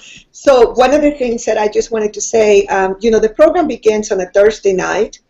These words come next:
and so people can fly in on the Thursday. We, we like you to be there at six o'clock for registration. We actually start on time at seven o'clock, and, uh, and we always have lots of food and drinks, and we get you, really welcome you. And you go all day Friday, all day Saturday,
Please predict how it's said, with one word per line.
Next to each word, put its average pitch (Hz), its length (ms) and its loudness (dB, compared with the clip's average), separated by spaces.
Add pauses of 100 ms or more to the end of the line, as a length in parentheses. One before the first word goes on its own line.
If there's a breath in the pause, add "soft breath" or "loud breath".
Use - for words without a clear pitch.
(360)
and 214 140 0
so 233 140 0
people 240 260 -2
can 214 200 -6
fly 214 440 4
in 202 180 -2
on 190 180 -2
the 185 180 0
Thursday. 190 560 0
We, 185 200 -4
we 202 120 -4
like 214 300 2
you 214 80 -2
to 202 40 0
be 196 160 -4
there 196 180 2
at - 80 -4
six - 300 -16
o'clock - 340 -4
for - 140 -6
registration. - 680 -2 (340 soft breath)
We 226 160 2
actually 233 380 0
start 208 340 0
on 196 120 -6
time 196 460 -6
at 190 140 -6
seven 190 240 -4
o'clock, 185 640 -4
and, 180 280 -10
uh, 185 240 -4 (540 soft breath)
and 190 160 2
we 196 220 2 (100)
always 240 320 4
have 208 160 0
lots 208 260 0
of 190 80 -12
food 202 300 2
and 185 140 0
drinks, 185 400 -10
and 175 260 -12 (100)
we 180 60 -12
get 196 300 0
you, 180 360 2
really 185 300 6
welcome 190 380 2
you. 170 120 0 (460 soft breath)
And 226 180 4
you 233 120 -2
go 214 160 4
all 269 240 4
day 349 120 4
Friday, 226 440 2
all 220 160 2
day 262 160 2
Saturday, 208 500 0